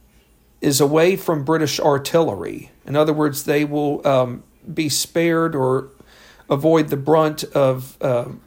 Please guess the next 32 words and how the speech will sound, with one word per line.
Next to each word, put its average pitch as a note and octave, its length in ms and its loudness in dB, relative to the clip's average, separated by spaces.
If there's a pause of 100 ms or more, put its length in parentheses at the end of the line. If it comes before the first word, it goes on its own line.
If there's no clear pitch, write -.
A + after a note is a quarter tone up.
(120)
of C3+ 140 0
any D3 200 -4
artillery, C3+ 840 0
um, B2 400 -2 (260)
damage C#3 720 -4 (140)
that C3 180 -2
could C#3+ 120 -6
be C#3 100 -2
very C#3+ 220 2
extensive C3+ 680 -4
to - 100 -6
where C3+ 180 -2
the B2 80 -6
fleet - 340 -4
could C3 140 -8
be B2 120 -2
wiped B2 440 -4
out B2+ 300 0
within C3+ 280 -4
a A#2 40 -6
matter B2+ 440 -2
of, B2+ 160 -6
um, A#2 280 0 (760)
not F3 300 -2
just D3+ 220 -2
minutes, C#3+ 340 -2
but C3 180 -6
say E3 220 0
within D3 300 -2
an, C#3 260 -6
a-, C#3 240 -4
within C#3+ 560 -4